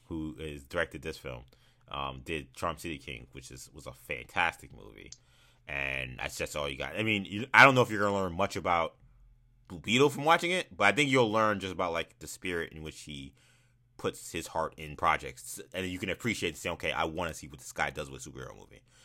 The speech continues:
So, Charm City Kings, it was on H B O Max for a long time. I know H B O Max has been weird since Zaslav came,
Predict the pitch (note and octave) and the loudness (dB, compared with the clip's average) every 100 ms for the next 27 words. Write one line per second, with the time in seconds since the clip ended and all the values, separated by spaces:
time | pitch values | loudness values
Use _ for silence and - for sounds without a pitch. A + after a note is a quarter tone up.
0 | - - - - D2+ C#2+ B1 A#1 - G#2+ | -20 -20 -12 -4 -2 -2 -6 -10 -2 0
1 | G2 F#2+ F2+ F2 E2 D#2 E2 E2 F#2 F#2+ | 0 -4 -4 -6 -6 -8 -6 -2 0 0
2 | F2+ F#2 E2 D#2 - C#2 D2+ D#2+ D2+ D2 | -2 -4 -6 -8 -8 -8 -6 -6 -6 -8
3 | C#2+ E2 D#2+ D#2 - C#2 D2 - B1+ C2 | -6 -4 -4 -4 -8 -10 -10 -10 -16 -16
4 | B1+ D#2 D#2 - - C2 - D2+ D2+ D2+ | -8 -6 -6 -8 -14 -16 -16 -6 0 0
5 | D2 E2 D#2 - - D#2+ D#2 | 0 -4 -6 -6 -10 -10 -12